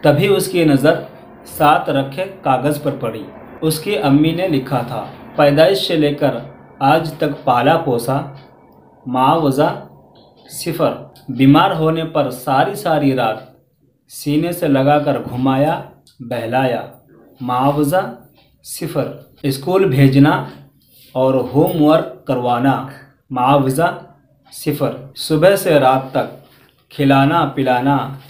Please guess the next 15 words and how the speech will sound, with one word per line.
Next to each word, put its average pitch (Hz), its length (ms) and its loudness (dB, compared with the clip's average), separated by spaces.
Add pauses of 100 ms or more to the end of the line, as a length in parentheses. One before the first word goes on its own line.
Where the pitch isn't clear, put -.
(560)
कपड़े 156 320 2
तब्दील 143 480 0
करवाना, 120 640 0 (440)
इस्त्री 147 440 -2
करना, 117 580 -4 (520)
मुआवजा 139 760 0 (360)
सिफर, - 640 -6
हद 143 160 4
से 202 220 0
ज़्यादा 160 360 2
फरमाइशें 139 800 -4 (640)
पूरी 151 260 -2
करना, 117 640 -4
मुआवजा 139 920 -4 (320)
सिफर।" 143 460 -6